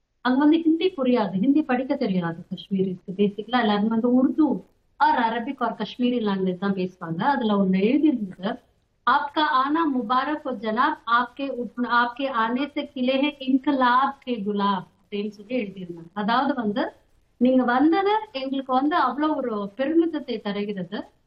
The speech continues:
நீங்க வந்ததுனால இங்க புரட்சி என்னும் வந்து ரோஜா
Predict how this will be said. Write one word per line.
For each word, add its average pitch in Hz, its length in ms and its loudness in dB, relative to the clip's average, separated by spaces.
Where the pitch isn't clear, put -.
நீங்க 285 320 4
வந்ததுனால 339 800 2
இங்க 277 200 -8
புரட்சி 359 600 -6
என்னும் 285 300 -2
வந்து 254 300 0
ரோஜா 254 540 0